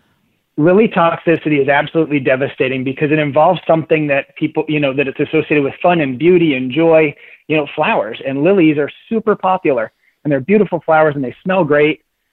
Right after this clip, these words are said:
Um, you know, they're really popular, especially around Easter, Mother's Day, things of that nature. But they are devastating for cats. And the toxic compound is in every part of the lily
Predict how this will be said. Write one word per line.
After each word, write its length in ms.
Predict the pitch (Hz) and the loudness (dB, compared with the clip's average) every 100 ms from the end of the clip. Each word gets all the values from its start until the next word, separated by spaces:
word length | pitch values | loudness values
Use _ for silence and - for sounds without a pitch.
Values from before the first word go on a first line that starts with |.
| - | -4
Um, 240 | 151 147 | -2 -2
you 80 | 147 | -2
know, 140 | 139 | -2
they're 100 | 127 | -2
really 260 | 127 180 185 | 2 2 2
popular, 340 | - 156 156 | 0 0 0
especially 320 | 135 165 - 139 | 0 -4 -2 -4
around 140 | 131 | -2
Easter, 400 | 202 185 - 180 | -4 -4 0 2
Mother's 480 | 165 160 165 175 156 | 2 2 2 2 0
Day, 380 | 151 165 165 170 _ _ _ - | 2 2 2 -2 _ _ _ -6
things 220 | 160 151 | -2 0
of 80 | 139 | 2
that 280 | 156 156 - | 0 0 -4
nature. 420 | 156 - 165 160 _ _ _ - | -8 0 -2 -2 _ _ _ -2
But 140 | 165 | -2
they 540 | 151 175 208 233 214 - _ _ _ - | 0 2 4 4 0 -6 _ _ _ 0
are 220 | 156 160 | 2 2
devastating 800 | 135 139 156 156 _ 139 139 135 | 0 0 2 2 _ -2 -2 -4
for 140 | 123 | -8
cats. 380 | - 135 110 _ - - _ | -6 -6 -6 _ -20 -20 _
And 220 | 151 151 | -2 0
the 120 | 151 - _ | 0 -2 _
toxic 460 | - 190 _ 196 - _ _ | -2 -2 _ -4 -4 _ _
compound 720 | - 170 185 151 127 127 127 - - _ _ | -2 0 0 -4 -4 -6 -10 -14 -20 _ _
is 400 | 147 147 147 143 139 - _ _ _ _ - | 0 2 2 -2 -8 -18 _ _ _ _ -4
in 140 | 156 - | -2 0
every 260 | 180 180 | 2 2
part 240 | 180 175 160 | 2 0 2
of 60 | |
the 80 | 151 | 2
lily 240 | 147 147 | 2 0